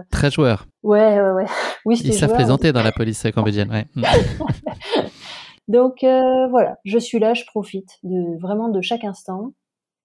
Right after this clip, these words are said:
Speaker 2: Et
Speaker 1: Et
Speaker 2: je,
Speaker 1: tu arrives
Speaker 2: je
Speaker 1: ensuite au, au kilomètre vingt.
Speaker 2: Ouais,
Speaker 1: C'est
Speaker 2: il y a
Speaker 1: ça,
Speaker 2: un
Speaker 1: vous êtes,
Speaker 2: ravito.
Speaker 1: euh, en gros, trois, trois au quatrième, et c'est, c'est, c'est le moment où, euh, Virginie
Speaker 2: Ouais,
Speaker 1: est un peu
Speaker 2: oui.
Speaker 1: moins bien.
Speaker 2: Voilà, Virginie parle, euh, un petit peu moins, et, euh, on voit en fait la deuxième,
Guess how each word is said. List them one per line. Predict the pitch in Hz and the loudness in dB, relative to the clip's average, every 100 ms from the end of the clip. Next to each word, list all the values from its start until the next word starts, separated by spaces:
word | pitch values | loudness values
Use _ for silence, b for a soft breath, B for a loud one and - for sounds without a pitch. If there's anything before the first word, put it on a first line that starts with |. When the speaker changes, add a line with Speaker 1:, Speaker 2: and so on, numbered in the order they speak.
| - | -4
Speaker 2:
Et | 190 185 180 180 175 | -2 0 0 0 -2
Speaker 1:
Et | |
Speaker 2:
je, | 180 | -4
Speaker 1:
tu | 185 | 0
arrives | 110 101 104 | 2 2 2
Speaker 2:
je | |
Speaker 1:
ensuite | 101 - 123 | 0 -2 0
au, | 107 104 107 | 2 2 2
au | 117 | 0
kilomètre | - 113 104 104 | 0 0 0 0
vingt. | 139 196 - _ _ | 0 -2 -6 _ _
Speaker 2:
Ouais, | 240 240 226 247 - _ | -4 2 2 2 -4 _
Speaker 1:
C'est | 233 | -4
Speaker 2:
il | |
y | 226 | 0
a | |
Speaker 1:
ça, | 226 | 2
Speaker 2:
un | 226 | 4
Speaker 1:
vous | 107 | 4
êtes, | 107 - | 2 4
Speaker 2:
ravito. | 104 101 | 4 4
Speaker 1:
euh, | 101 | 2
en | 107 107 | 4 4
gros, | 104 117 107 | 4 4 0
trois, | - 123 | -4 -10
trois | - 123 | -2 0
au | |
quatrième, | 107 104 - 113 117 143 | 0 -2 -6 -2 2 2
et | 139 | 2
c'est, | - 110 | -2 -6
c'est, | 110 113 113 | -6 -8 -8
c'est | - 110 | -8 -4
le | |
moment | 110 113 120 120 | -2 0 0 0
où, | 110 | 2
euh, | 104 104 - _ _ | 2 0 -6 _ _
Virginie | 113 101 226 | -4 0 2
Speaker 2:
Ouais, | - | 2
Speaker 1:
est | |
un | 113 | 2
peu | 101 | 0
Speaker 2:
oui. | 120 | -2
Speaker 1:
moins | 113 | -2
bien. | 110 147 - _ _ _ _ - | -2 -4 -8 _ _ _ _ -2
Speaker 2:
Voilà, | 220 220 214 | 2 4 2
Virginie | 220 220 226 240 | 0 -2 -2 -2
parle, | 240 233 226 | 0 2 2
euh, | 214 214 | 2 0
un | 220 | -2
petit | 214 240 | -4 -6
peu | 240 247 | -2 0
moins, | 233 240 254 285 320 - _ _ _ | 2 0 -2 -6 -8 -12 _ _ _
et, | - 226 226 | -2 2 4
euh, | 214 208 | 4 2
on | - 220 | 2 0
voit | 214 254 | 2 0
en | 247 | 2
fait | 254 240 | 2 4
la | |
deuxième, | 214 202 180 190 | 2 2 0 -2